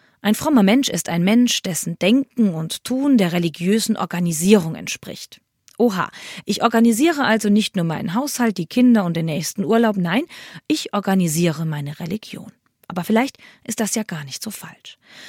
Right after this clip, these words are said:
Wenn es nicht Bigotterie oder Frömmelei sein soll, dann muss mein Leben, dann muss ich geprägt sein durch den Glauben. Martin Luther behauptete,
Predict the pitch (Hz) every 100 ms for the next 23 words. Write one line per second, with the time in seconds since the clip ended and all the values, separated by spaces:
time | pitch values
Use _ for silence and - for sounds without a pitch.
0 | - 185 185 185 202 190 - 170 170 165
1 | 165 226 269 180 170 175 170 165 160 151
2 | 180 247 240 226 - - - - 254 254
3 | 254 247 214 196 220 220 185 202 - 254
4 | 269 - 196 180 - 185 190 - _ _
5 | 170 - 220 190 175 - - - _ -
6 | 175 175 190 190 254 285 247 233 - 226
7 | 226